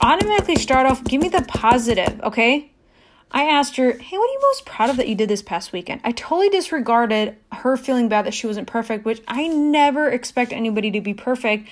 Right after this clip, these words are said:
There's only one person in the whole universe that is perfect, and that is Jesus Christ, okay?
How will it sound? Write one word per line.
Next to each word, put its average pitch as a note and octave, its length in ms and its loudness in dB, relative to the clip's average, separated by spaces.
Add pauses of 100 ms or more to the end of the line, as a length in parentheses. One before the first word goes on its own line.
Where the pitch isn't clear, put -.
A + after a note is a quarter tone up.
(300)
There's C#4 100 -4
only C#4+ 140 2
one C4 300 4
person C#4 400 -4
in A#3 160 0
the A3+ 160 2
whole C4+ 600 4 (240)
universe A#3 840 2 (280)
that A3+ 180 2
is A3 100 0
perfect, B3 380 0
and A3+ 100 -4
that A3+ 120 2
is G#3+ 100 -2
Jesus G#3+ 300 -2
Christ, - 400 -4
okay? A3 360 -2